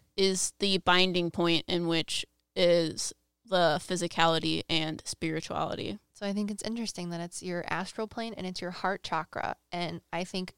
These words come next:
Speaker 2: your heart is what either grounds you to the physical world or allows you to reach a higher spiritual consciousness. It's that idea of sympathy versus empathy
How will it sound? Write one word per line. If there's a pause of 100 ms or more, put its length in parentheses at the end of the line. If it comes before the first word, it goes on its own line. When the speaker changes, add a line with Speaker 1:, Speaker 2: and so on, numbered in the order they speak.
Speaker 2:
your
heart
is
what (460)
either
grounds
you
to
the
physical
world (460)
or
allows
you
to (100)
reach
a
higher
spiritual
consciousness.
It's
that (120)
idea
of
sympathy
versus
empathy